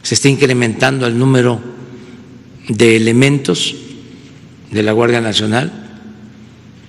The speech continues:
Eh, aquí, en este acuerdo, se establece que continúa el programa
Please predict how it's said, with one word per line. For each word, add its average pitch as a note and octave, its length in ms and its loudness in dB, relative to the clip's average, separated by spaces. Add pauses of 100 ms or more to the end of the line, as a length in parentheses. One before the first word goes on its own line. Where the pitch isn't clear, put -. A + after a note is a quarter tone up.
(560)
Eh, A#2 380 2 (640)
aquí, D3 420 0 (920)
en A2 200 0
este G#2+ 760 -2 (680)
acuerdo, A#2+ 580 0 (880)
se - 160 -2
establece B2 760 0 (1600)
que A#2 140 -4
continúa B2+ 540 0
el A#2+ 60 -2
programa A#2+ 580 -2